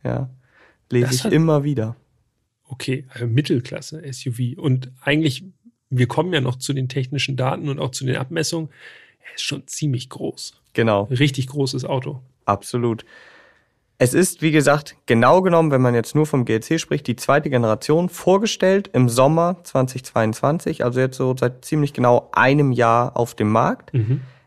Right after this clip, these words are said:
Speaker 1: Es gibt den G L C auch als Coupé. Dann ist es der C zwei fünf vier.
Speaker 2: Mhm.
Speaker 1: Das weiß ich zufälligerweise ganz
Speaker 2: Ja.
Speaker 1: gut, weil ich
Speaker 2: Wenn
Speaker 1: war
Speaker 2: es
Speaker 1: da,
Speaker 2: einer weiß, dann du.
Speaker 1: ich war da gerade bei der Fahrveranstaltung, die war jetzt, äh, vor kurzem.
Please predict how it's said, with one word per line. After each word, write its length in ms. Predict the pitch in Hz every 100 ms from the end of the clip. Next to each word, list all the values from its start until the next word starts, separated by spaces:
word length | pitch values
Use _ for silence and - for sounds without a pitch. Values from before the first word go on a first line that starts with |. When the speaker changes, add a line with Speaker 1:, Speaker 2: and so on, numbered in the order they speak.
| _
Speaker 1:
Es 180 | 120 -
gibt 200 | 202 -
den 140 | 151
G 120 | 120 117
L 80 |
C 180 | 117 131
auch 120 | 120
als 240 | - 104 -
Coupé. 640 | - 107 - 95 104 185 269 _ _ _ _ _ _ _ _
Dann 380 | 113 113 117 135 -
ist 160 | 117
es 140 | 117 -
der 300 | 104 101 _
C 540 | - - 123 131 185 - _
zwei 320 | - - 143
fünf 320 | 160 - 170
vier. 400 | - - 202 262 262 _ -
Speaker 2:
Mhm. 420 | 120 107 127 - _ _ -
Speaker 1:
Das 180 | 127
weiß 240 | 147 196 170
ich 80 | 147
zufälligerweise 920 | 131 127 120 120 120 131 151 190 214
ganz 220 | - 139 127
Speaker 2:
Ja. 40 |
Speaker 1:
gut, 340 | 143 208 226 131
weil 400 | 135 160 220 -
ich 80 | -
Speaker 2:
Wenn 100 | 165
Speaker 1:
war 100 | 202
Speaker 2:
es 60 | 214
Speaker 1:
da, 100 | 170
Speaker 2:
einer 220 | 160 151
weiß, 300 | 147 170 -
dann 160 | 165
du. 260 | 165 190 123
Speaker 1:
ich 100 | -
war 140 | 156 175
da 100 | 180
gerade 560 | 156 139 160 226 277
bei 160 | 196 175
der 80 | 170
Fahrveranstaltung, 1080 | - 185 - 107 107 - 107 113 151 175 -
die 160 | 139
war 120 | 139
jetzt, 400 | 135 135 - -
äh, 200 | - 117
vor 280 | 127 - 127
kurzem. 560 | - 190 220 - 202